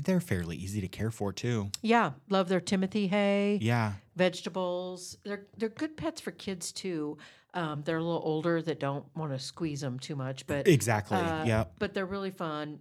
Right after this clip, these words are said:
Speaker 2: because you can hand 'em, like, a leaf, you know, uh,
Speaker 1: Right.
Speaker 2: lettuce or cabbage or
Speaker 1: Right.
Speaker 2: whatever. So, yeah.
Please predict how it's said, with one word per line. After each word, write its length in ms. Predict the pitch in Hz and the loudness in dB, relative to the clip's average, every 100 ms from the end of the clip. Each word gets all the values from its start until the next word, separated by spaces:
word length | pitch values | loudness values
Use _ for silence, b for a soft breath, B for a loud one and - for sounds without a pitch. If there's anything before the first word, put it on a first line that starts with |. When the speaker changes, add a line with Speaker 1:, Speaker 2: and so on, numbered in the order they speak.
| - | -12
Speaker 2:
because 500 | 165 170 151 147 - | -8 -4 -4 -4 -6
you 100 | 175 | -8
can 320 | 165 156 143 - | -4 -4 -4 -8
hand 380 | - 160 156 143 | -8 -6 -6 -4
'em, 240 | 123 127 131 | -6 -6 -8
like, 320 | 147 135 135 | -8 -8 -10
a 80 | 143 | -10
leaf, 520 | 143 139 120 - - - | -8 -6 -8 -12 -14 -6
you 100 | 160 | -4
know, 280 | 139 127 | -2 0
uh, 60 | 123 | 2
Speaker 1:
Right. 360 | 110 98 85 160 | 4 2 0 -2
Speaker 2:
lettuce 480 | 156 139 131 131 | -4 -2 -2 -2
or 100 | 139 | -6
cabbage 640 | 131 - 139 131 123 123 131 | -6 -4 -4 -4 -6 -8 -8
or 260 | 120 123 - | -8 -10 -10
Speaker 1:
Right. 340 | 104 98 90 80 | -4 -2 0 -2
Speaker 2:
whatever. 400 | 143 135 131 123 | -4 -6 -8 -8
So, 420 | - 151 127 127 | -8 -6 -4 -4
yeah. 300 | 127 135 127 | -4 -4 -4